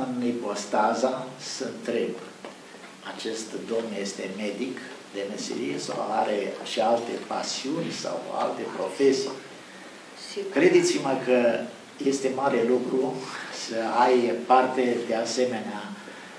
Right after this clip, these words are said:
Speaker 1: personalitate, care pentru mine a reprezentat un ajutor neprecupețit în redactarea celor șase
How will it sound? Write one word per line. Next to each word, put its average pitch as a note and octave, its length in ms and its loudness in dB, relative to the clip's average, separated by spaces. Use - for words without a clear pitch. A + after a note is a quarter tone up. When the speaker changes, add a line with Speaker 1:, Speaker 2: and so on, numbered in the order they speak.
Speaker 1:
personalitate, - 1080 4
care C#3 560 4
pentru C#3 340 2
mine C#3 320 -2
a C3+ 100 4
reprezentat A#2+ 800 2
un A2 140 -4
ajutor A#2+ 360 -2
neprecupețit A2+ 880 -6
în A2+ 160 -4
redactarea B2+ 1000 4
celor G#2+ 320 0
șase - 440 2